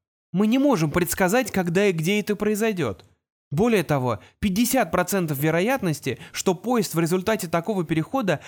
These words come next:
окажется совсем на другой линии, и тогда возможно столкновение. И чтобы исключить такую возможность, доктор Тьюпело, не следует ли нам, оставив Бойлстонскую линию открытой, просто не пускать по ней поезда?"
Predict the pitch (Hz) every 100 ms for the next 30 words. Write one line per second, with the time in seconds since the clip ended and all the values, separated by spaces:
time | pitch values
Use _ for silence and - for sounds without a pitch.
0 | - 175 240 240 214 208 190 156 - 233
1 | 220 214 214 226 208 151 117 80 - _
2 | _ _ 170 160 190 196 185 214 214 202
3 | 175 190 220 214 254 247 151 127 131 -
4 | _ _ _ _ _ _ - 143 - 185
5 | 185 180 160 196 170 180 175 151 135 147
6 | 156 196 175 202 214 190 214 208 208 202
7 | 196 _ _ - 196 180 240 254 202 156
8 | 147 185 240 - 151 - 190 165 139 147
9 | 185 - - 147 - 156 175 196 139 120
10 | - 151 143 - 269 220 131 110 - 208
11 | 233 220 233 233 226 - 190 196 202 202
12 | 208 214 190 143 101 -